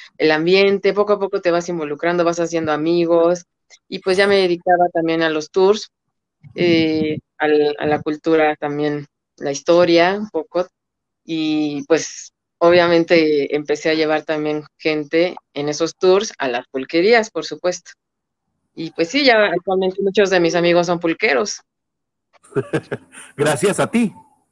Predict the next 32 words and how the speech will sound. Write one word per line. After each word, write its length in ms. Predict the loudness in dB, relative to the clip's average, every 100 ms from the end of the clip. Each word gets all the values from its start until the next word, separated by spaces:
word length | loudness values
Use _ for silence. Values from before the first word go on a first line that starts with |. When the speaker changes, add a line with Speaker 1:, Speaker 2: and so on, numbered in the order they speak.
| _ _ _ _ _ _ _ _ _ _ _
Speaker 1:
Pues 140 | -6 0
gracias 320 | 2 2 2
a 100 | 2
ellos 340 | 2 2 0
que, 200 | -4 -8
que 140 | -8 -8
también 280 | -6 -2
me 80 | -2
han 80 | 0
permitido, 600 | -2 -2 -2 0 0 -2 _ _ _
este, 540 | -18 _ -4 -4 -4 -4
aprender, 480 | 0 2 2 2 -2 -18 _ _ _ _
porque 320 | -10 -6 -4
sí, 180 | -2 0
en 80 | 2
este 180 | 0 -2
mundo 260 | 0 0
del 120 | 0 -2
pulque 280 | -4 -4
todos 280 | 0 0 0
aprendemos 480 | -4 -6 -6 -6 -6
de 100 | -8
todos. 440 | -8 -8 -8 -14 _ _ _ _ _
Recomendaciones, 1160 | -6 -2 -2 0 -2 -4 0 2 2 -2 -6 -8
tips, 500 | -6 -4 -4 -6 -12 _ _ _ _ -12
este, 360 | -10 -8 -4 -2
aprendes, 560 | -2 -2 0 0 -2
te 80 | -4
pasan, 340 | -2 -2 -2 -6
este, 560 | -8 -10 -4 -2 -2 -6 _ _ _ _ _ _
pues, 120 | 2
lugares. 1120 | 2 2 2 2 2 0 0 0 -4 -10 -20